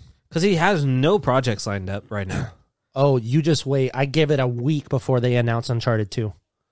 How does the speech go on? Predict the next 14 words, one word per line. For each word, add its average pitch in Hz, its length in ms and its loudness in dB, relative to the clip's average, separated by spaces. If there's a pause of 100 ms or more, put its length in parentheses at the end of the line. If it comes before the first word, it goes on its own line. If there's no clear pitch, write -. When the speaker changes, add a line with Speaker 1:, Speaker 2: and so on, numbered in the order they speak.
(320)
Speaker 1:
Oh, 151 160 4
no, 147 120 -2 (280)
that 185 280 4
I 139 120 4
know, 117 260 0
but 127 80 0
that's 160 200 4
Speaker 2:
Okay. 110 80 2
Speaker 1:
not 165 100 2
gonna 151 100 0
be 131 100 0
filming 135 460 -2
in 95 180 -8
June. 107 460 -8